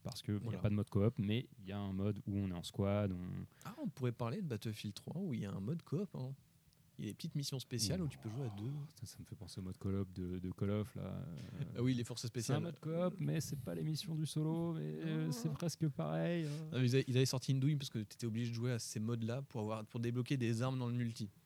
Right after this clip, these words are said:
Speaker 1: Oh.
Speaker 2: Voilà, la grosse douille.
Speaker 1: Et donc, euh, ouais, on va parler un peu de tout ça. Euh,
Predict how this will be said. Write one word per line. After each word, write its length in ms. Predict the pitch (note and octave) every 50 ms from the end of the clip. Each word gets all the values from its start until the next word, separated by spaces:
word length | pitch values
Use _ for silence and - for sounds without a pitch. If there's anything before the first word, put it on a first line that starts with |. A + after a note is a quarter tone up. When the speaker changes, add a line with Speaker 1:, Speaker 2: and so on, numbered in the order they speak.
| - G#2+
Speaker 1:
Oh. 40 | A2 F#2 F2+ D#2+ - - - - - _ _ - - - - - - -
Speaker 2:
Voilà, 240 | A2 G#2 G2+ - - - G3+ G#3+ - _ - - -
la 80 | -
grosse 240 | - - - - D#3+
douille. 240 | E3 C3 B2 A#2+ - - - - - - - - - - - - - - - - - - -
Speaker 1:
Et 40 | A2+
donc, 300 | G2 G2+ G#2 G#2 - -
euh, 380 | A2+ G#2+ G#2 G2+ G2+ G2 G2 G2+
ouais, 160 | G2+ D3 G3+
on 60 | D#3+
va 80 | A2+ F#2
parler 180 | - G#2+ G#2 G#2+
un 80 | G#2
peu 140 | F#2+ - G#2
de 60 | -
tout 160 | - - G2
ça. 540 | - - A2 G2+ G#2+ C3 E3+ F#2+ F#2+ - - E3+
Euh, 440 | A#2+ A2 G2+ G2 F#2+ F#2 F#2 F#2